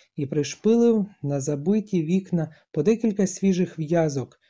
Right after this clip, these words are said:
познімавши при цьому ті, що вже повидихались. Йому доводилось робити це двічі на тиждень.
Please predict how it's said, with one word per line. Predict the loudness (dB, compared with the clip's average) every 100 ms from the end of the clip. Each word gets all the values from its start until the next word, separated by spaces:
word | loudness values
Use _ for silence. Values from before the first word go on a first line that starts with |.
| _ _
познімавши | -2 0 0 2 2 0 -4
при | -4 -4
цьому | -2 -2 -2 -4
ті, | -2 0 0
що | -4 -4 -4
вже | 0 -2
повидихались. | 0 0 0 -2 -4 -8 -10 -16 -20 _ _ _ _ _ _ _ _ _ _ _ -6
Йому | 2 4 4
доводилось | 4 4 4 4 2 0
робити | -2 0 0 -2
це | -2 -2
двічі | -2 -2 -2 2
на | 2 2
тиждень. | 2 0 0 -6 -10